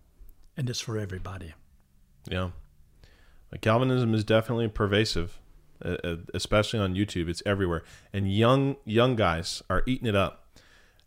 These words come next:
Speaker 2: I think the most dangerous part of Calvinism, outside of it doesn't lead us, uh, a soul to Christ, is the people who are clear and then they get caught up in Calvinism, they're not soul winners anymore, because now they can only focus on,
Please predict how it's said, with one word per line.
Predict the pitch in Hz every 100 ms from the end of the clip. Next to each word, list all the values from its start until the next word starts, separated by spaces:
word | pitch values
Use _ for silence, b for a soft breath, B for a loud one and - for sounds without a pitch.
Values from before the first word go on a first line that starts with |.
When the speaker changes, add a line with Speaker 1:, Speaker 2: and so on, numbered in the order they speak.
| -
Speaker 2:
I | 107 -
think | 135 110
the |
most | 104 101
dangerous | 113 110 101 98
part | - 107
of | 90
Calvinism, | 120 120 101 95 101
outside | 95 87 - 101 95
of | 90 87
it | 92
doesn't | 95 92 82
lead | 92
us, | 80 - - -
uh, | - 95 90
a | 95
soul | - 95
to | -
Christ, | - 110 113 -
is | 87 85 -
the | -
people | 92 139 147 120
who | 104 120 104
are | 101 92 92 -
clear | - - 147 104 85 95 b b b b
and | 98 95
then | 104
they | 98 95
get | 98 -
caught | 117 113
up | 131 95
in | 90
Calvinism, | - 85 85 87 - 107 107 _ -
they're | 95 123
not | 123 110
soul | - 165
winners | 110 87 85
anymore, | 85 80 82 98 - b b b b
because | 95 107 98
now | 117 131
they | 120
can | 110
only | 107 139 131
focus | - 131 - 104
on, | 107